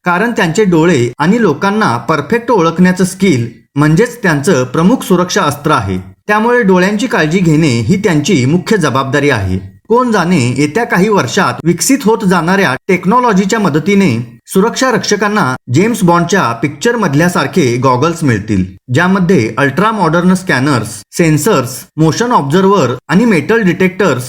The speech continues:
सुद्धा असतील, जेणेकरून त्यांचं काम तुलनेनं सोपं व्हायला मदत होईल. तुर्तास तरी सिक्युरिटी गार्ड्सना त्यांचे गट फिलिंग, देहबोलीवरून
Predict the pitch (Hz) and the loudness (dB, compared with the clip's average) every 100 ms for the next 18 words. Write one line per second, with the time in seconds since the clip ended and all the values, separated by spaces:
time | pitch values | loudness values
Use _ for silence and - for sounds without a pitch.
0 | - 180 139 190 139 - 117 98 92 - | -4 -2 2 2 0 -4 -2 -2 -4 -14
1 | - _ 139 170 180 233 233 233 139 135 | -20 _ -2 2 2 2 0 2 0 0
2 | 175 160 165 233 226 196 131 143 160 160 | 0 -2 -2 -2 0 0 -2 0 2 4
3 | 190 220 214 165 165 185 143 151 165 120 | 2 0 0 0 2 2 2 0 0 0
4 | 143 139 110 98 95 - _ 170 156 160 | 0 0 0 0 -4 -8 _ -2 0 -2
5 | 147 214 202 139 127 180 175 233 240 247 | -2 0 2 2 0 -2 0 0 2 2
6 | 180 175 170 196 131 123 - - - 156 | 2 0 0 0 0 -4 -8 -10 -2 -2
7 | 151 233 170 202 - 170 185 120 117 127 | 2 2 2 0 0 0 2 0 -2 2
8 | 180 220 202 175 185 196 185 117 | 4 4 2 2 2 4 2 0